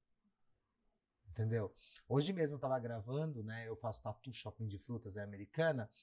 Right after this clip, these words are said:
É uma, é um hortifruti. E aí, é,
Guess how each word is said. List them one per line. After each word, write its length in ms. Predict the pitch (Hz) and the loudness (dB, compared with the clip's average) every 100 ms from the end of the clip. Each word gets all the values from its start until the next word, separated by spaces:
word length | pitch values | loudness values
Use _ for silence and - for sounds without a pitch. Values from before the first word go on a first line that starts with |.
| - - - | -20 -10 0
É 80 | |
uma, 300 | 113 117 117 | 2 2 0
é 40 | 120 | -4
um 120 | 123 | -2
hortifruti. 760 | 127 - - 151 151 131 - - - - _ - | -2 -4 -8 -2 -2 -2 -6 -12 -20 -20 _ 2
E 60 | 131 | 6
aí, 380 | 147 180 151 - _ _ _ _ _ _ _ _ _ _ _ _ 120 | 6 6 0 -4 _ _ _ _ _ _ _ _ _ _ _ _ 0
é, 1000 | 117 113 110 110 107 107 104 98 95 | 2 2 -2 -4 -6 -6 -8 -10 -10